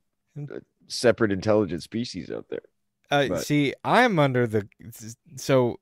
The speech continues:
Speaker 1: if we're gonna get real about it, I think a lot of Bigfoot stuff's hoaxed. I
Speaker 2: Oh,
Speaker 1: think
Speaker 2: yeah.
Speaker 1: Bi-, I think Bigfoot's real though,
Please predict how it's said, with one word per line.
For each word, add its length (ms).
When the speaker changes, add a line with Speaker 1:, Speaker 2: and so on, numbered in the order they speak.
Speaker 1:
if 240
we're 140
gonna 180
get 160
real 240
about 300
it, 120
I 80
think 180
a 60
lot 180
of 60
Bigfoot 480
stuff's 340
hoaxed. 540
I 40
Speaker 2:
Oh, 80
Speaker 1:
think 140
Speaker 2:
yeah. 80
Speaker 1:
Bi-, 60
I 80
think 160
Bigfoot's 500
real 240
though, 300